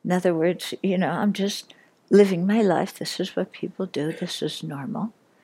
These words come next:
Or do we have an awareness of, you know, we're taking one body after the other in, under the influence of afflictions and karma, and how trapped and imprisoned we are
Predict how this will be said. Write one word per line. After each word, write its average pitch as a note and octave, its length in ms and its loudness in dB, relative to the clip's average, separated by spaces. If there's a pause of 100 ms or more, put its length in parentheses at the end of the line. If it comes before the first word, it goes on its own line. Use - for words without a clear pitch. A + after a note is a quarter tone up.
(1000)
Or F#3+ 140 8
do F#3 140 4
we F#3 140 2
have F#3 340 -2
an D#3 140 -2
awareness E3 720 -2
of, - 280 -8
you E3 160 -6
know, D#3 260 -8 (720)
we're D#3+ 480 0 (1080)
taking G3 480 0
one E3+ 220 0
body E3 460 0
after D#3 340 -4
the E3+ 240 0
other F3 300 -2
in, D3 260 -6 (100)
under F3 280 2
the D#3 180 -4
influence D3 540 -8
of - 120 -12
afflictions - 760 -8
and C#3+ 140 -8
karma, C#3+ 440 -8 (800)
and D3 260 -2
how D3 460 -6
trapped - 500 -2
and C3 160 -6
imprisoned D3 680 0
we C3+ 180 -2
are C3+ 280 -6